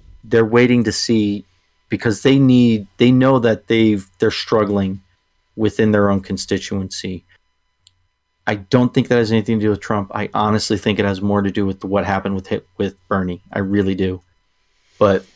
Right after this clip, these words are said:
I think they're waiting to see where the popular tide goes on their side of things, and then they're gonna throw in behind it 'cause they're trying to solidify their party at this point.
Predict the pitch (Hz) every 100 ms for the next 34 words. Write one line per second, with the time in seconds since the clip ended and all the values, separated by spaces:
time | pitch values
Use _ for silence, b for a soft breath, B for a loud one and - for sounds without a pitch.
0 | - - - 123 120 110 120 113 - 113
1 | 107 98 - 104 - 101 - 113 113 110
2 | 117 113 104 98 95 98 92 - 104 104
3 | 95 104 101 95 - _ _ _ - 104
4 | 101 101 101 101 98 - 98 98 92 104
5 | 98 92 - 95 107 107 - 104 95 -
6 | 98 95 104 104 - 95 92 92 - 98
7 | 95 90 87 87 - - 87